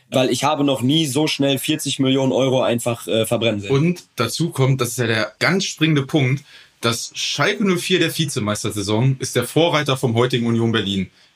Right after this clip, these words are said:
Speaker 2: Also wirklich in einer, in einer Expected Points Tabelle, ich hab's, äh, letztens witzigerweise nochmal nachgeschaut, ich weiß gar nicht, wie krass Schalke da überperformt hat, jetzt auf den Punkt genau.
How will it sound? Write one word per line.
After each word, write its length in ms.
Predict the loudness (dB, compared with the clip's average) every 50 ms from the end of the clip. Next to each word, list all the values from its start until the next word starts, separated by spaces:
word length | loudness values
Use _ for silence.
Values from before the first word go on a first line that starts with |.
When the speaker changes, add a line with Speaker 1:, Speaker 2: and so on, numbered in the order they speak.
| _ -4
Speaker 2:
Also 160 | -2 0 2
wirklich 300 | 0 0 0 0 -2 0
in 140 | 0 0 2
einer, 180 | 2 0 0 0
in 80 | -2
einer 100 | -2 -2
Expected 640 | -2 -6 -6 -4 -2 -2 -2 0 -2 -4 -4 -4 -2
Points 320 | -2 0 0 0 -2 -2
Tabelle, 300 | -4 -2 0 0 -2 -2
ich 100 | -2 -2
hab's, 240 | -4 -4 -4 -8 -6
äh, 480 | -4 -2 0 0 0 -2 -4 -6 -6
letztens 720 | -2 -2 -2 -2 -2 -4 -2 -2 -2 -2 -4 -10 -12 -14 -16 -20 _ _
witzigerweise 680 | -6 -6 -4 -2 -2 -2 -2 0 0 0 0 0 -2
nochmal 160 | -2 0 0
nachgeschaut, 500 | 0 0 -2 -2 -4 -2 0 -2 -2 -2
ich 80 | 0 0
weiß 200 | 0 0 0 -2
gar 120 | -2 -2
nicht, 220 | -2 -4 -6 -8
wie 160 | -4 -4 -4 -4
krass 320 | -4 -2 -2 0 0 0
Schalke 320 | -2 0 0 0 0 0
da 80 | -2 -2
überperformt 600 | 0 0 -2 -2 -2 -6 -4 0 0 0 0 0
hat, 100 | -2 -4
jetzt 140 | -4 -8 -6
auf 140 | -6 -4 -4
den 100 | -4 -2
Punkt 180 | 0 0 0 0
genau. 420 | -2 0 2 2 2 0 0